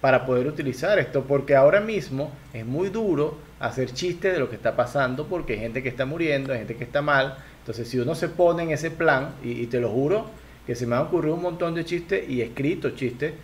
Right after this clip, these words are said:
sobre lo que está pasando, pero no me atrevo a decirlos, ni a escribirlos, ni nada, ni a, públicamente, pues no los voy a compartir en redes, no voy a decirlo en ningún lado, porque más que gracioso puede ser ofensivo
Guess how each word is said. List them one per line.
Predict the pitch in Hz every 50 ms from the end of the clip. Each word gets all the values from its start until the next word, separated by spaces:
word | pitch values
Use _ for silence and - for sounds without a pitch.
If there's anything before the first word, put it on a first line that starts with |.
| - - -
sobre | - - 135 127 120
lo | 117 113 117
que | 113
está | - - 123 -
pasando, | 165 156 - 175 151 120 117 - - - - - - -
pero | 139 131 131 127
no | 120 127 127
me | 135 151
atrevo | 160 156 156 151 151 165 196 214 240 285 277 - -
a | 139 131 123
decirlos, | 120 110 - - 135 156 160 170 190 220 226 220
ni | 180 147 135
a | 123
escribirlos, | 123 123 123 120 117 117 135 165 175 190 196 196 185
ni | 180 175 147
nada, | 135 131 127 127 123 110 92 76 82 101
ni | 113 113 113 113 113
a, | 113 110 113 113 113 113 113 113 -
públicamente, | 147 156 160 170 180 - 156 139 143 147 135 123 113 98
pues | 104 110 107
no | 104 107
los | 113 120 120
voy | 131 135
a | 127 127
compartir | 139 127 - 117 - - 104 104
en | 110 110
redes, | 117 143 160 156 135 127 123 123 - - - - - -
no | 117 117 117 117
voy | 117 117 120 123 127
a | 127
decirlo | 123 113 - - - 113 110 120
en | 127 127
ningún | 123 123 135 143
lado, | 151 147 120 117 135 - - - - - - - - -
porque | - 139 139 135 - - 131 131 - -
más | 131 135 143 156 151
que | 156 214 196
gracioso | 196 190 185 175 - 185 175 160 - 180 160
puede | 151 127 131 127
ser | - 151 143
ofensivo | 139 - 139 117 98 - 165 160 131 104 -